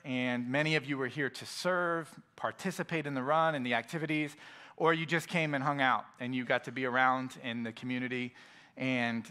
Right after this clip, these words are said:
uh, on behalf of the Langford family and New Hope, I want to say thank you. This was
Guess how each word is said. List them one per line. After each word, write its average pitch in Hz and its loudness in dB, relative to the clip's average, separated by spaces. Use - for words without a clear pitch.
uh, 117 2
on 131 0
behalf 156 4
of 147 -4
the 143 2
Langford 143 0
family 180 0
and 123 -2
New 143 -4
Hope, 143 0
I 131 4
want 135 -2
to 117 -10
say 120 -2
thank 120 -4
you. 90 -12
This 120 -12
was 113 -8